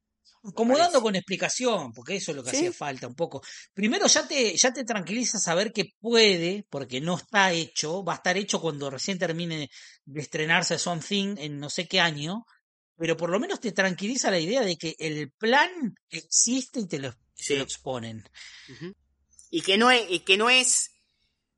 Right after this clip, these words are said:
Speaker 1: porque todavía la verdad no lo... No, no lo sabemos, pero capaz que en esa época también eran solo nombres. O sea, nadie dijo de qué iba a tratar la película de Cyborg. Acá vos sabés de qué va a tratar la película de Supergirl, ma-, de,
Speaker 2: Claro.
Speaker 1: eh,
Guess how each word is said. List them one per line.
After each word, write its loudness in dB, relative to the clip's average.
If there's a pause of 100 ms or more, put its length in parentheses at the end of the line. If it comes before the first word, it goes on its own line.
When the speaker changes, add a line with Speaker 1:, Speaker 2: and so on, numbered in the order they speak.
(200)
Speaker 1:
porque -4
todavía 0
la 2
verdad 0
no -6
lo... -8
No, -14 (260)
no -4
lo 0
sabemos, 0
pero -10
capaz -2
que -2
en -2
esa -2
época -4
también -6
eran -8
solo -4
nombres. -8 (360)
O -20
sea, -10
nadie 0
dijo -2
de -4
qué -6
iba -4
a -4
tratar -8
la -6
película -10
de -6
Cyborg. -8 (400)
Acá 0
vos 2
sabés 2
de 0
qué -4
va -2
a -8
tratar -6
la -6
película -8
de -8
Supergirl, -8
ma-, -10
de, -16
Speaker 2:
Claro. -6
Speaker 1:
eh, -18